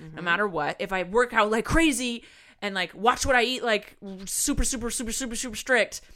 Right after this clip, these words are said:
Speaker 2: I'll go down to, like, one forty-five. But the second I stop, my body's like, "Nah, one fifty again."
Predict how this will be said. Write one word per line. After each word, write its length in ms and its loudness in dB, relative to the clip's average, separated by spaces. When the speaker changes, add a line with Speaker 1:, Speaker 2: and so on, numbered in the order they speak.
Speaker 2:
I'll 120 2
go 140 0
down 220 0
to, 60 -2
like, 160 -2
one 120 -6
forty-five. 800 2
But 60 -8
the 60 -6
second 180 -2
I 40 -2
stop, 260 4
my 80 0
body's 220 0
like, 100 -6
"Nah, 160 6
one 120 2
fifty 240 -4
again." 220 -12